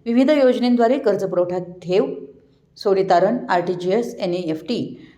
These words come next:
एलआयसी हप्ता, वीज बिल भरणा यासारख्या अनेक सोयी उपलब्ध करून देण्यात आल्या आहेत. शाखेच्या प्रगतीसाठी शाखाधिकारी व कर्मचारी अविरत प्रयत्न करतायत. त्यांना स्थानिक सल्लागार संचालकांची साथ भेटतेय. त्यामुळं अल्पावधीतच बिरेश्वर कुरुंदवाड शाखा ग्राहकांच्या पसंतीस,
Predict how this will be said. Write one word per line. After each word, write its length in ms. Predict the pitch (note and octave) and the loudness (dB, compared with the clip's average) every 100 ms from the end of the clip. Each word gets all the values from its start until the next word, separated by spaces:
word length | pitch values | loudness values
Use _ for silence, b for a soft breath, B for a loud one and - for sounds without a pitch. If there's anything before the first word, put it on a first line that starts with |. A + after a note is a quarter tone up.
| B | B
एलआयसी 500 | G3+ G#3 A#3 B3+ - | 0 4 2 0 -4
हप्ता, 440 | C4+ B3 - C4+ C#4 | -2 -2 0 0 0
वीज 280 | G#3 F#3+ | -4 -6
बिल 180 | F3+ F#3+ | -4 -4
भरणा 300 | F#3 F#3 G#3 | -4 -2 -2
यासारख्या 440 | A3+ F3 F3 E3+ F#3 | -2 0 -2 -2 -2
अनेक 180 | F3+ | -2
सोयी 280 | - - A3 | -2 -2 0
उपलब्ध 400 | C4+ - G3+ F#3+ | -2 -2 -2 -2
करून 260 | G#3 A#3 C#4 | -2 0 2
देण्यात 280 | A3 D#3 D#3 | 2 0 -2
आल्या 180 | C#3+ | -4
आहेत. 120 | C#3+ - - _ b b b b | -4 -6 -20 _ b b b b
शाखेच्या 440 | - G3 G3+ C4 D4 | -2 0 2 2 2
प्रगतीसाठी 560 | C#4 C4 C4 C4+ C4+ | 4 2 0 0 -2
शाखाधिकारी 600 | C#4 A#3+ G#3+ G#3 A3 G#3+ | 0 0 0 0 0 0
व 100 | A#3 | 2
कर्मचारी 580 | A3 F#3+ F#3+ G3 G#3+ A3+ | 2 0 -2 -4 -2 2
अविरत 280 | F#3 E3+ F3+ | 2 0 -2
प्रयत्न 360 | - G3 G3 | -2 -4 -4
करतायत. 320 | G3 G3 B3+ C4+ - - b b b b - | -6 -4 -4 -4 -8 -20 b b b b -2
त्यांना 200 | A3+ C#4 | 2 2
स्थानिक 340 | C#4 A#3+ C4+ | 0 0 0
सल्लागार 460 | C#4 C4+ B3+ B3 C4+ | 2 2 4 2 0
संचालकांची 680 | C4+ F#3+ A3 A3 G#3+ G#3 | -2 -2 -2 0 -2 -4
साथ 300 | B3+ A#3+ F3+ | -4 -4 -4
भेटतेय. 400 | E3+ E3 - D3 - - - | -6 -6 -6 -8 -10 -14 -10
त्यामुळं 400 | E3 E3+ A3 C4 B B B | -4 -2 -2 -4 B B B
अल्पावधीतच 760 | G3 G3 C4 B3+ C4 C4+ C#4 | 0 2 4 2 2 2 2
बिरेश्वर 460 | G#3 G#3+ A3+ A3+ C#4 | 0 2 2 2 0
कुरुंदवाड 420 | C4 G#3+ G3+ G#3 | 0 0 2 2
शाखा 340 | G#3 G3 G3+ B3 | 2 -2 -2 -2
ग्राहकांच्या 520 | G3+ F3 F3 F#3 A3 | 0 -2 -2 -2 -4
पसंतीस, 580 | G3 D#3 F3 E3+ A#3+ - | -6 -4 -4 -4 -6 -10